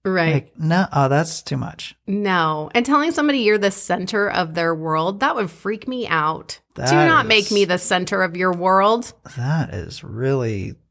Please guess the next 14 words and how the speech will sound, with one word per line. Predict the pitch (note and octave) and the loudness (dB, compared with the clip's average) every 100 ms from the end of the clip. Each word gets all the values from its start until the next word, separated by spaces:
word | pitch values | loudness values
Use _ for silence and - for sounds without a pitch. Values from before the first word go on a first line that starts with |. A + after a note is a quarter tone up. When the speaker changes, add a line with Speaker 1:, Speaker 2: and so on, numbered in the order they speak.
| _ _ _ | _ _ _
Speaker 2:
overwhelming. | D#3+ B2 G#2+ A2+ C3 A#2 C#3 - | -6 -4 -4 -2 -2 -2 -6 0
Speaker 1:
Daniel, | A3+ A#3 A3+ | 2 2 2
am | A3+ | 2
I | A#3 | 2
the | C#4 | 0
center | - G#3 G3+ F#3+ | 0 0 2 0
of | F3 | -2
your | F3 | -4
world? | F3+ G3+ G#3+ B3 F#3+ | -2 0 0 0 2
Speaker 2:
No. | A3 D4 A#3+ B2 | 2 2 2 2
Speaker 1:
<laughs> | G#2 - - - - - - - - - - - - - - _ - - _ - _ _ - F#3+ | 0 -4 -8 -8 -10 -10 -10 -10 -10 -12 -16 -18 -20 -20 -20 _ -20 -20 _ -20 _ _ -14 -10
Speaker 2:
No. | A#3+ C#4 G3+ G#2 G#2+ _ _ _ _ _ _ - - - _ - | -8 -8 -10 -12 -16 _ _ _ _ _ _ -20 -20 -20 _ -2
Speaker 1:
Thank | G4 G4 G4+ G3+ | 0 0 -4 -6
God. | B3+ D4+ - C4 A3+ F#3 F#3 | -2 2 4 4 2 -2 -4